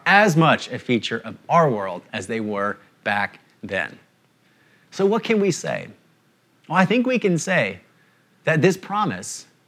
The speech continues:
has not been fulfilled in its fullness. It's been fulfilled in part, but God's reign promised here and promised throughout Scripture is material, social, temporal.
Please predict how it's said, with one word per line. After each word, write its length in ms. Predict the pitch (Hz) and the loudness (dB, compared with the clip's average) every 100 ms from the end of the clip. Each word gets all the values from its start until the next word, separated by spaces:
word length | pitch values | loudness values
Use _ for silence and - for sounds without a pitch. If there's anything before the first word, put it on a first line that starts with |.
| _ _ _ | _ _ _
has 220 | - 151 | -4 -2
not 300 | 156 160 151 | 2 0 0
been 160 | - 143 | 0 0
fulfilled 600 | - 117 - 113 98 101 | -2 -10 -6 -4 -4 -10
in 80 | 110 | -12
its 220 | 101 - | -16 -16
fullness. 600 | - - - - - - - _ _ _ - | -20 -20 -18 -18 -18 -20 -20 _ _ _ -8
It's 120 | 156 | 2
been 120 | 240 | 4
fulfilled 400 | 233 240 277 254 | 4 6 6 8
in 100 | 185 | 4
part, 500 | 139 220 277 101 - _ _ _ _ _ _ _ _ _ | 2 0 -2 -2 -6 _ _ _ _ _ _ _ _ _
but 180 | - 165 | -4 -4
God's 480 | 185 175 220 240 175 - | -2 -2 0 0 0 -4
reign 520 | 123 147 147 117 113 | -2 0 2 0 -2
promised 520 | - 151 165 165 - | -4 -2 0 -2 -4
here 300 | 135 127 131 | -2 2 0
and 160 | 139 175 | 0 -6
promised 460 | - 196 190 165 | -4 -2 -2 -4
throughout 460 | - 175 - 170 185 | -6 -10 -6 -8 -8
Scripture 560 | - - - - - - _ | -12 -12 -14 -14 -16 -18 _
is 160 | 131 123 | -10 -4
material, 720 | 117 - 147 165 185 190 214 - - _ _ - | -4 -4 -4 -2 -4 -6 -10 -16 -20 _ _ -14
social, 720 | - - 151 175 - 202 196 _ _ - | -8 2 6 6 4 -4 -4 _ _ -12
temporal. 600 | - 165 202 214 226 | -2 -2 0 -2 -2